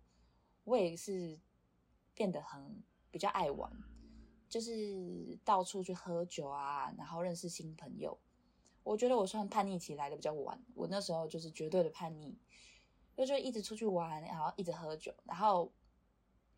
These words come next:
一直把自己喝酒的生活 po 在 Instagram，就是这样大，大家觉得我好像很丰富。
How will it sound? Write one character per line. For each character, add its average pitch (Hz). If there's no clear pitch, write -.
一 247
直 190
把 156
自 202
己 156
喝 170
酒 160
的 -
生 185
活 143
po 160
在 156
Instagram， 185
就 -
是 196
这 190
样 190
大， 180
大 180
家 185
觉 165
得 151
我 165
好 160
像 165
很 156
丰 202
富。 208